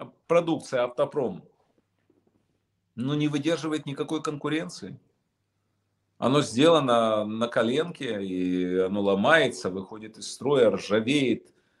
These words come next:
отпадают детали на ходу. Я насмотрелся видео уйму, что творится с китайскими машинами.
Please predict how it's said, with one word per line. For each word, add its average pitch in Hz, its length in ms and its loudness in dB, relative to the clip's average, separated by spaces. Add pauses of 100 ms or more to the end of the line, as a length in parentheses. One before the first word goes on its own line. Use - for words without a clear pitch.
(180)
отпадают 117 760 6
детали 131 480 0
на 107 140 -4
ходу. 95 360 -8
Я 110 160 2
насмотрелся 127 600 -6
видео 120 380 -2
уйму, 110 460 4
что 156 260 4
творится 123 400 2
с - 60 -8
китайскими 110 560 4
машинами. - 580 -10